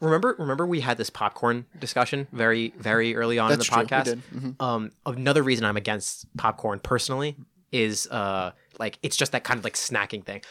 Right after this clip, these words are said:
Speaker 1: I'm not gonna snack in the movie theater if I'm not hungry. Like, if I, I'm going to the movie, probably ate dinner beforehand, or, like, I'm waiting to eat dinner after, I'm gonna eat a lot just 'cause I'm, I'm gonna be hungry.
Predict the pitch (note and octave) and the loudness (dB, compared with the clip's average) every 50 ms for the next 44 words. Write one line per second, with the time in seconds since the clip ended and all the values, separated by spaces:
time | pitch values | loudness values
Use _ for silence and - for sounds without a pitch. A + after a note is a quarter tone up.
0 | - _ _ B2 A#2 A#2+ A#2 A2+ A#2+ - E3 D#3+ - - - - - A2+ G2+ G2+ | -20 _ _ -2 0 2 2 2 2 2 0 0 0 0 -2 -2 -2 0 0 0
1 | - - A2 G#2 G2+ G2 G#2 G2+ G2+ F#2+ - G#2 G2+ G2 F#2+ G2+ G2+ - G2+ G#2 | 0 -2 -4 -4 -6 -6 -6 -8 -8 -10 -8 -8 -6 -4 -4 -4 -4 -4 -4 -4
2 | G#2+ G#2+ G2+ F#2+ F#2+ - _ _ _ _ _ _ _ _ _ _ _ _ _ _ | -2 -2 -4 -4 -4 -8 _ _ _ _ _ _ _ _ _ _ _ _ _ _
3 | _ _ _ _ - - - - A#2 G#2+ F#2 F2+ - B2+ A#2+ A2+ - _ _ _ | _ _ _ _ -16 -10 -6 -4 -4 -4 -6 -10 -4 -4 -4 -4 -4 _ _ _
4 | _ _ _ _ _ _ _ _ _ _ _ - C#3 C#3+ C3 - _ _ C#3 D3 | _ _ _ _ _ _ _ _ _ _ _ -6 -4 -4 -6 -6 _ _ 2 2
5 | D#3+ D#3 E3+ E3+ D#3+ C#3 C3 B2+ A#2+ B2+ A2+ - - - D3 C#3+ C3+ - B2+ A#2 | 6 4 4 4 4 4 2 2 2 0 -4 -4 -4 0 0 0 0 -2 -6 -8
6 | - - G#2 A2 G#2 G2+ - - A2 G2+ G#2 G#2+ G#2 G#2 G#2 G2+ - A#2+ A2+ A2 | -6 -4 -6 -4 -6 -6 -6 -4 -4 -2 -2 -2 -2 -2 -4 -6 -6 -4 -2 -2
7 | A2 - A#2+ A#2 A2+ G2 A#2 A#2 A#2+ A#2 B2+ A2+ - - A#2+ A2+ G#2+ A2+ G#2 G2 | 0 0 0 0 0 0 -2 -2 -2 -2 -4 -8 -8 -10 -10 -8 -8 -6 -6 -6
8 | G2+ - G#2+ F#2+ F#2+ - - G#2 F#2+ F#2+ G2 - _ _ _ A#2 G#2+ G#2 A#2+ B2 | -6 -6 -6 -8 -8 -8 -6 -6 -6 -6 -6 -10 _ _ _ -14 -8 -6 -6 -6
9 | - - B2+ A#2 G#2 F#2+ F2 F#2 F#2+ G2 F2+ F2+ G2 - _ _ _ _ _ _ | -4 -4 -4 -4 -4 -4 -4 0 0 0 0 0 -4 -8 _ _ _ _ _ _
10 | - - - - - - G2 F#2 G2 - - G2+ G2 G2 G2 G#2+ A2 G#2 B2 B2+ | -10 -10 -10 -8 -6 -8 -8 -8 -8 -14 -14 -12 -8 -6 -4 -4 0 0 0 0
11 | A2+ G2 F#2 F#2 | 0 -4 -6 -8